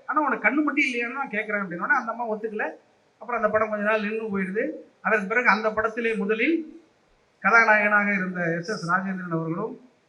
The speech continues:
கதாநாயகியா இருந்த விஜயகுமாரி அவர்களும் காதல் திருமணம் செய்து கொள்கிறார்கள். இப்படி நிறைய பிரச்சனையால் அந்த படம் நின்று போயிடுது. அதற்கு பிறகு அந்த படம் வந்து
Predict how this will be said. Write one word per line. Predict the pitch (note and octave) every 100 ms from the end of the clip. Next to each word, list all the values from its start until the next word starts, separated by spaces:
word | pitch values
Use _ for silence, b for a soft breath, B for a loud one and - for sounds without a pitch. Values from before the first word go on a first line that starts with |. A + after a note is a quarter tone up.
| -
கதாநாயகியா | F#3 A3 G#3 F#3+
இருந்த | F#3+ F#3 F3+
விஜயகுமாரி | F3 G3 F3+ F3 E3+
அவர்களும் | E3 D#3 F3+ A3
காதல் | G3 G#3 G3+
திருமணம் | F3+ F3+ E3
செய்து | F#3+ F3+
கொள்கிறார்கள். | E3 E3+ E3+ B3
இப்படி | B3 G#3+
நிறைய | G3 G3+ C4+ C4
பிரச்சனையால் | A3+ G3+ A3+ A3
அந்த | C4+ G3
படம் | A3 A3
நின்று | A3 A#3
போயிடுது. | G3+ G3 G#3 E4+ - _ _
அதற்கு | - G3+ A3 G3
பிறகு | G3+ B3+ C#4
அந்த | A#3 G3+
படம் | G3 G#3+ A3
வந்து | E3+ D3+ E3+ F3+ F3+